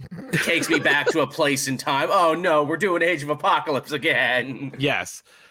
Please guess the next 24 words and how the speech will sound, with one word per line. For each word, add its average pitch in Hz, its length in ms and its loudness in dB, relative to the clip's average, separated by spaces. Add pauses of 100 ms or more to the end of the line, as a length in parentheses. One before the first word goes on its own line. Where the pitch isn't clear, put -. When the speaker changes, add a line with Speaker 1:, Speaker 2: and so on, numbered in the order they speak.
Speaker 2:
but 139 120 -4
there 156 140 -2
is 233 240 0
a 240 80 2
worse 170 340 2
suit, - 640 -4
and 151 80 0
it's - 160 -6
not 170 240 -2
even 175 260 -2
really 139 300 0
a 120 40 -4
suit, 101 540 -8 (640)
and 160 160 -2
that 160 160 -2
would 143 160 -2
be 101 460 -4 (480)
the 120 320 -6 (800)
post-Fatal 143 640 -2
Attractions. 107 1000 -6 (1160)
Well, 135 300 0 (180)
actually, 175 280 -8
the, 143 120 -4 (300)
do, 240 140 0